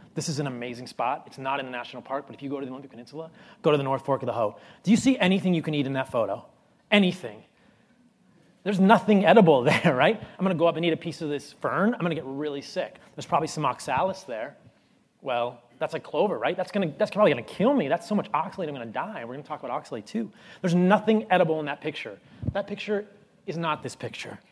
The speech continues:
The idea that our ancestors would have been eating a lot of plants is a little bit crazy when we think about which plants were available at the time. Now,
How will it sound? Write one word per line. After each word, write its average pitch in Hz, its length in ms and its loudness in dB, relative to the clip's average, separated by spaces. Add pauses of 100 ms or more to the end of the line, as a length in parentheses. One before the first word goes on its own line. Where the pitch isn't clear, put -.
(1300)
The 196 200 2
idea 202 280 6
that 226 120 8
our 196 240 6 (180)
ancestors 175 480 -4
would 165 140 0
have 170 60 0
been 165 100 -2
eating 156 160 -2
a 143 40 -2
lot 139 140 0
of - 80 -10
plants 147 320 -10
is 170 80 -12
a 185 60 -8
little 233 200 -6
bit 240 120 -6
crazy 202 280 0
when 175 120 0
we 175 80 -4
think 214 100 -4
about - 220 -4
which 202 320 -4
plants 175 600 -2
were 165 180 -2
available 208 600 -2
at 202 60 -6
the 190 80 -12
time. 185 340 -2
Now, 156 220 0